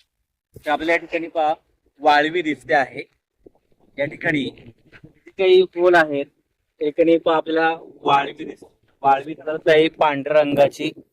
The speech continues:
पहा या कंपार्टमेंट मध्ये दिसते का वाळवी? पांढऱ्या रंगाची ही वाळवी असते,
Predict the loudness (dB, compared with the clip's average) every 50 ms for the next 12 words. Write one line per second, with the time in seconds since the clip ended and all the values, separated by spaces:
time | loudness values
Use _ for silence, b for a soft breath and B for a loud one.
0 | _ _ _ _ _ 2 2 4 4 4 2 0 -2 -4 -2 2 2 2 4 4
1 | 2 2 2 2 2 2 0 -2 -2 -4 -2 -2 0 2 4 4 4 4 4 2
2 | -2 -6 _ _ _ _ _ _ _ _ _ _ _ _ _ _ _ _ _ _
3 | _ -20 _ _ _ _ _ _ _ _ _ _ _ _ _ _ _ _ _ _
4 | _ _ -2 0 0 2 0 0 0 2 2 4 4 4 4 4 4 4 4 4
5 | 2 0 -2 -2 0 0 0 0 2 2 4 4 4 4 4 4 4 4 4 2
6 | 0 -4 -6 -6 -6